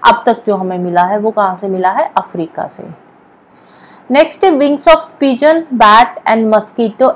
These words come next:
exhibit the phenomena called। अब जो विंग्स है पिजन के, बैट के या मॉस्किटो के,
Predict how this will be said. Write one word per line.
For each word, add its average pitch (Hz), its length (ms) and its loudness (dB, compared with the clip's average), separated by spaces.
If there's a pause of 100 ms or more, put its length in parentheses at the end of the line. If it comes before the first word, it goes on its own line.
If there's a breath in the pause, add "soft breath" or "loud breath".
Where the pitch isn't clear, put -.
exhibit 190 460 -2
the 220 100 2
phenomena 180 640 -4 (260)
called। 180 300 -2 (920 loud breath)
अब 262 280 -2 (120)
जो 262 200 -2 (400)
विंग्स 262 400 0
है 190 120 4 (120)
पिजन 240 360 0
के, 233 180 2
बैट 208 360 4
के 226 140 2
या 214 140 2
मॉस्किटो 208 600 -2
के, 226 260 -2